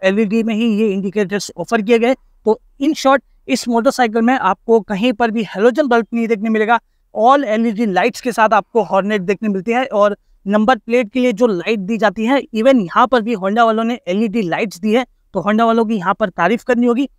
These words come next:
बाकी रिफ्लेक्टर आपको यहाँ पर मिलता है, तो सेफ्टी पॉइंट ऑफ व्यू से भी Honda वालों ने बहुत ही ज्यादा ध्यान रखा है इस मोटरसाइकिल में। बाकी बात करें इस मोटरसाइकिल के टायर्स, brakes and suspensions के बारे में,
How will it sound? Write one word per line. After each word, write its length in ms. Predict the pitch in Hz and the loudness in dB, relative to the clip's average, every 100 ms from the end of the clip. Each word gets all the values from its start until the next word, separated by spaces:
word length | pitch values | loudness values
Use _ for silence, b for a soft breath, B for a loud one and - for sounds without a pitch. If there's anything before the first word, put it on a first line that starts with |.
| - | -2
बाकी 180 | 196 214 | -2 0
रिफ्लेक्टर 480 | 180 - 233 208 233 | -2 0 0 4 2
आपको 240 | 208 233 | 2 -2
यहाँ 200 | 175 180 | -2 -2
पर 140 | 226 | 0
मिलता 240 | 226 190 240 | -2 0 0
है, 60 | |
तो 120 | 220 247 | 0 -2
सेफ्टी 340 | 277 240 320 | -2 -2 -4
पॉइंट 320 | 254 247 240 | -2 -4 0
ऑफ 80 | 233 | -2
व्यू 140 | 208 | -2
से 120 | 240 233 | -4 -4
भी 140 | 247 - _ - | -6 -10 _ 0
Honda 220 | 269 311 | 2 4
वालों 220 | 269 247 | 4 2
ने 160 | 240 254 170 | 0 -2 -6
बहुत 360 | 151 160 226 240 | -8 0 0 0
ही 80 | |
ज्यादा 320 | 180 185 190 202 | 0 2 4 2
ध्यान 320 | 135 - 208 | 0 -2 0
रखा 200 | 208 202 | -2 -2
है 60 | 208 | -4
इस 140 | - | -4
मोटरसाइकिल 520 | 190 202 220 208 233 | -6 -4 -4 -2 0
में। 120 | 247 254 _ - | 0 -4 _ -2
बाकी 220 | 202 233 | 0 2
बात 240 | 214 240 | 0 0
करें 140 | - 277 | 0 0
इस 120 | - | -2
मोटरसाइकिल 540 | 247 233 - 247 233 247 | -4 -4 -4 -2 -2 -2
के 120 | 254 - - | -4 -4 0
टायर्स, 380 | 196 220 233 180 | 2 2 0 -2
brakes 400 | 208 226 214 - | -4 -4 -6 -6
and 240 | 202 220 - | -2 -2 -4
suspensions 580 | 180 - 254 254 277 | -8 2 2 4 2
के 100 | - | 0
बारे 200 | 240 233 | 0 2
में, 160 | 240 | 2